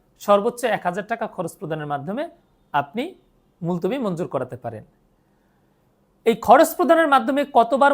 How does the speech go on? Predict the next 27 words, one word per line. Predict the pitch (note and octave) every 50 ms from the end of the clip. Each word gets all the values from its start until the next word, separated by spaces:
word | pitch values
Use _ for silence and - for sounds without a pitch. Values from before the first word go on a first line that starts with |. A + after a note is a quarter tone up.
| B3
মুলতবি | A#3+ B3 A#3 - A#3 C4 B3+ A3
মঞ্জুর | G#3+ G3+ F#3 A3+ G#3 -
করা | A#3 A3+ A3 A3+
যাবে | G#3+ A#3+ A3+ A#3
সে | - A3 G#3+ D#3 E3+
বিষয়টি | D3+ - G3+ G#3 G#3 G#3 A#3+ A#3+ B3+ C4 - _ _ _ _ _ - -
সুনির্দিষ্ট | - G3+ G3 G3 F#3+ D#3 D#3+ F#3+ F3+ - A3+ G3 E3 D#3
নয়, | D#3+ D#3 B2 G#2 - _ - -
অর্থাৎ | D#3+ F3 G3 G3+ G3
এখানে | G3 A3+ A3+ A3+ G#3+ A#3
কোনো | G#3+ A3 G#3 F#3
লিমিটেশন | F#3+ F#3+ F3 F3 E3+ G#3 - - - A#3+ C4 C4+ - D3 C3 C3
বা | D#3+ F3 G#3+ - - _ _ _ _ _ _ _ _ _
সীমাবদ্ধতা | - - G#3+ G#3+ G#3 F#3+ G3 F3 E3 G3+ F#3+ C4+ B3 G3
আরোপ | D#3 D3+ - - -
করা | D3+ F#3 A#3+ B3 - _ _ _ _ -
হয়নি। | C3+ B2+ B2+ A#2+ A2+ A2 - _ _ _ _ _ _ _ _ _ _ _ _ _ _ _ _ _ _ _ _ _ -
এখন | G#3+ G#3 - C4 A#3 G#3+ F#3+
যদি | A#3 G#3 A#3+ A#3
এরকম | A3+ B3 B3 C#4 A3+ G3 F#3+
হয় | E3+ F3 A3 - - _ _ _ _ _ - - D#3
যে | G#3 G#3 G3+ G3+ G3
আপিলকারী | - C#4 C4+ C4 - C#4 A3 F#3+ G#3 - - _ _ -
খরচ | - G#3 A3+ G#3+ - -
প্রদান | C4+ A3+ A#3 A3+ G3+ A#3+
করতে | G3+ - A#3 E3 D#3+
ব্যর্থ | D#3 D#3 D#3+ -